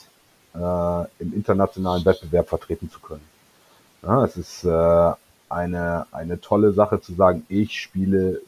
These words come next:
für Team Deutschland. Ich vertrete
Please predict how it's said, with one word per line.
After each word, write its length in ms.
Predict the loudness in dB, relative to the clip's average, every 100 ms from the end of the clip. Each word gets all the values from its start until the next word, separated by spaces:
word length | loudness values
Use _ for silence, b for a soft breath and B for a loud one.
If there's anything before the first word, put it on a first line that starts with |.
| _
für 500 | -8 -2 0 0 -2 _ _ _ _ _ _ -2
Team 240 | 0 2
Deutschland. 580 | 4 4 2 -6 -8 -10 _ b b _ _ 0
Ich 300 | 0 0 -2
vertrete 840 | -6 -2 0 0 2 2 2